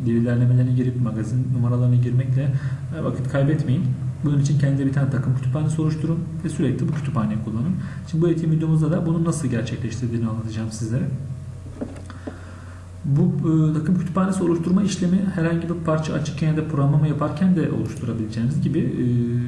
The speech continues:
cam programı içerisinde burada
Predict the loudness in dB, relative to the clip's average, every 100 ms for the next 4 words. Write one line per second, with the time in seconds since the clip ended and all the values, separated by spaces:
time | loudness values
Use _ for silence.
0 | -4 -6 -8 -10 -12 -14 -14 -16 -10 -2
1 | 0 0 0 2 2 2 0 0 0 2
2 | 2 0 0